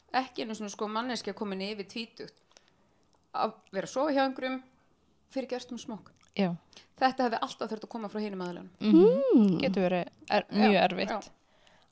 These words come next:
Speaker 2: Að því líka eitthvað svona, "Hvað er ég að setja einhverja kröfur hérna?"
Speaker 1: Einmitt.
Speaker 3: "Hvað er ég að setja kröfur á mitt heilbrigði?" Þetta er
Speaker 2: <laughs> Og
Speaker 3: snýst
Speaker 2: hinn
Speaker 3: jú allt um hann.
Speaker 2: kannski líka með A D H D og bara,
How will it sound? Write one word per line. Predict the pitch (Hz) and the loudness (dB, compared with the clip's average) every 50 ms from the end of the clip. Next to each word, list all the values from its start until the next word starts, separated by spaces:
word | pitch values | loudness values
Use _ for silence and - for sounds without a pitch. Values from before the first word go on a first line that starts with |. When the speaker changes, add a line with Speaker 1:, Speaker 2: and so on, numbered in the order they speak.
| - | -2
Speaker 2:
Að | - 208 | 0 2
því | 214 208 214 | 2 2 2
líka | 226 214 - 202 | 0 0 0 0
eitthvað | 190 190 190 185 | 0 0 0 2
svona, | 180 185 180 180 175 | 4 4 4 4 2
"Hvað | - - 202 196 | 2 0 0 2
er | 190 196 | 2 2
ég | 196 208 220 214 | 2 2 2 0
að | 214 | 0
setja | - 226 214 - 214 | -2 -2 -4 -4 -4
einhverja | 202 208 208 - - | -4 -6 -6 -4 0
kröfur | 226 220 220 214 220 220 | 2 2 2 2 2 0
hérna?" | 220 220 214 220 214 - | 0 0 0 0 -2 0
Speaker 1:
Einmitt. | - 240 240 254 285 320 - - - - - - - - - - - - | 0 0 2 2 0 0 -2 -6 -12 -14 -16 -18 -18 -18 -18 -16 -6 0
Speaker 3:
"Hvað | - 202 | 2 4
er | 185 | 6
ég | 185 202 | 6 4
að | 190 | 4
setja | 185 - 196 | 2 0 -2
kröfur | - - 196 196 190 | 2 6 6 6 8
á | 185 | 6
mitt | 185 180 - | 4 4 4
heilbrigði?" | 208 214 226 - 247 233 226 214 | 4 2 4 4 4 6 6 6
Þetta | 202 202 196 196 | 4 6 8 10
er | 202 208 | 10 10
Speaker 2:
<laughs> | 202 302 285 - - - - - - - - | 10 10 8 8 6 -2 -20 -20 -2 2 6
Og | 226 | 8
Speaker 3:
snýst | 247 269 - 233 | 10 10 10 12
Speaker 2:
hinn | 247 | 12
Speaker 3:
jú | 240 | 12
allt | 214 214 - | 12 12 10
um | 214 | 8
hann. | 208 202 226 311 | 6 6 6 8
Speaker 2:
kannski | 254 240 233 226 - 247 | 6 6 4 4 0 -2
líka | 233 240 233 - 233 | -2 0 0 2 2
með | 226 220 | 4 4
A | 226 | 4
D | 226 254 | 4 2
H | 240 240 | 2 2
D | 240 247 226 | 4 2 2
og | 214 | 4
bara, | 185 170 156 | 4 2 0